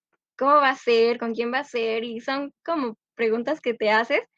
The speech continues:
y al final de cuentas, como dice Benja, pues, nunca estás preparado para,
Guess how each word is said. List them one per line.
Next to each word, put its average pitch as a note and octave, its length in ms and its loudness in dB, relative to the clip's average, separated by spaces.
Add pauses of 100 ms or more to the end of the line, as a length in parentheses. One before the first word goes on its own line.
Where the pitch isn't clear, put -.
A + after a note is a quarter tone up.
(460)
y B3 180 -2
al B3 120 2
final C4 260 0
de C#4+ 140 2
cuentas, C#4+ 360 -2
como G#3 300 -2
dice A#3 280 -4
Benja, B3+ 380 -2
pues, B3+ 180 0
nunca B3+ 280 -2
estás C4 280 -2
preparado A#3 560 2
para, G#3+ 440 0